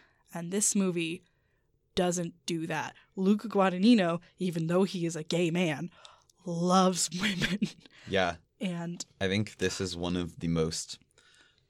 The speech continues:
Speaker 2: I don't know if I would go so far as to call it radically feminist, but I would call it radically feminine. And I
Speaker 1: Yeah.
Speaker 2: think because of how radically feminine it is, it is inherently radically feminist.
Speaker 1: Calling it feminist is really limiting.
Speaker 2: Yeah,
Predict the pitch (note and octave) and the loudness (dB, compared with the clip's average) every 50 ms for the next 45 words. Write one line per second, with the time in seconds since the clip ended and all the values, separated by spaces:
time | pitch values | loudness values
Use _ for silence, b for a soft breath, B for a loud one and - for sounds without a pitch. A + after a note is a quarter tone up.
0 | _ _ _ _ - G2+ A2+ A2+ A2 A2 G#2+ G#2 - F2+ F#2 F#2 F#2 E2 E2 D#2+ | _ _ _ _ -2 0 2 2 2 2 2 2 2 2 4 4 2 2 0 -2
1 | F2+ E2+ - F#2 E2+ - F2 E2 E2+ E2+ - - F2 - - F2+ F2 D#2 - - | -2 -2 -2 -4 -4 0 0 0 0 0 -2 -6 -8 -4 -2 -2 0 0 -2 -6
2 | D2+ E2 E2 E2 E2+ F2 E2 - F2 E2 D#2+ - - D#2+ D#2+ E2+ E2+ E2 D#2 D#2 | -8 -6 -4 -4 -4 -4 -6 -6 -8 -8 -8 -8 -6 -6 -4 -2 -2 -4 -4 -6
3 | - - - E2+ E2 E2 E2+ D#2+ - - - F2 F2+ E2 C#2 D2 D#2 C#2 D#2 D#2 | -8 -8 -4 -2 0 0 0 0 -2 -2 -2 0 0 0 -2 -4 -6 -4 -4 -4
4 | D#2+ D#2+ - E2 D#2 - - - D#2 D#2+ D#2 D#2 D#2 D2+ C2+ C2+ B1 A#1+ - G3 | -6 -6 -8 -8 -8 -8 -8 -6 -6 -4 -4 -4 -4 -6 -6 -6 -8 -6 -4 0
5 | G3 G2 F#2+ G2 - - G2+ F#2+ - - F2+ E2+ - - F2 F2 E2+ F2+ D#2+ - | 0 2 2 0 0 -2 -4 -4 -4 -6 -8 -8 -4 -4 -4 -2 -2 -4 -6 -8
6 | _ _ - - F2+ E2 D#2+ D#2+ - D#2+ D2+ E2 E2 E2 - - F2 E2 - - | _ _ -12 -6 -2 -2 -2 0 -2 -2 -2 0 -2 -2 -4 -6 -8 -8 -6 -6
7 | E2 D#2+ D#2+ D#2+ D#2 D2+ D#2+ D#2 - - E2 D#2+ D#2 - D2+ D2+ - - - F2 | -4 -4 -2 -2 -2 -2 -2 -4 -4 -6 -6 -6 -6 -6 -6 -8 -10 -6 -6 -4
8 | E2+ D#2+ D2+ D#2 E2 D#2+ D#2+ E2 E2 E2 - F2 E2 D2+ D#2 D2 D2+ - - - | -2 -2 -4 -4 -6 -6 -4 -4 -6 -6 -6 -6 -6 -6 -6 -6 -6 -8 -8 -10
9 | - C2 - - - - - - - - - - - A3 G#3 G#3 A3+ B3 C4 C4+ | -12 -14 -10 -10 -10 -10 -8 -10 -12 -12 -10 -6 -2 0 2 2 2 2 2 2
10 | C4 A#3 - - - - - G#3 F3+ F3+ F3+ F3 F3+ F3 F3 - - - - - | 2 0 -2 -6 -10 -8 -4 -4 -4 -2 -4 -6 -6 -6 -6 -6 -6 -6 -6 -8
11 | - - - F#3 F3 E3+ F#3 - - - - _ - A3+ F#3 F#3 F#3+ F#3+ F#3+ G3 | -12 -8 -6 -4 -4 -4 -2 -4 -4 -4 -6 _ -14 -10 -8 -6 -6 -4 -4 -4
12 | F#3+ F#3+ F#3 F3+ F3+ F3+ F3+ F#3 F3 F3 F#3 G3 - - - E2+ D#2+ C#2+ | -4 -4 -4 -4 -4 -4 -4 -4 -6 -6 -8 -12 -8 -4 -2 0 0 -2